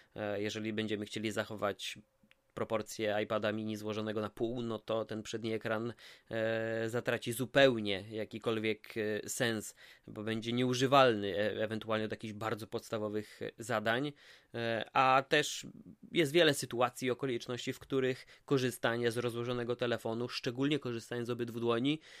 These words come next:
e, nawet idąc ulicą, chodnikiem, powinniśmy chodzić, a wszyscy mówią, że chodzimy ulicą. E, no to nie jest do końca to wszystko tak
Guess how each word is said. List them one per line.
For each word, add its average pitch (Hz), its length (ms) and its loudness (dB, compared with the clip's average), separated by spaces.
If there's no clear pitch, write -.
e, 117 140 0
nawet 139 440 8
idąc 117 580 0
ulicą, 131 540 0
chodnikiem, 123 640 2
powinniśmy 117 420 -2
chodzić, 113 340 -4
a 113 40 -6
wszyscy 117 240 -6
mówią, 110 140 -2
że 110 220 -4
chodzimy 107 340 -6
ulicą. 101 300 -4
E, 113 460 2
no 160 180 4
to 196 160 4
nie 196 160 2
jest 190 180 2
do 170 100 2
końca 165 360 0
to 151 120 -2
wszystko - 340 -4
tak - 320 0